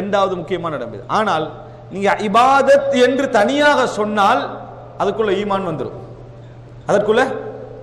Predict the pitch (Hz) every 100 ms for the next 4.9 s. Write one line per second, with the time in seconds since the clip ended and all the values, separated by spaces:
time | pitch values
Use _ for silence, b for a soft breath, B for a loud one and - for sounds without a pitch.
0 | - 190 233 233 240 240 208 202 190 -
1 | 202 - 185 190 208 208 208 165 151 117
2 | 110 B B B B B B B - 214
3 | 294 302 294 294 302 247 226 285 302 277
4 | - 226 240 226 190 185 190 254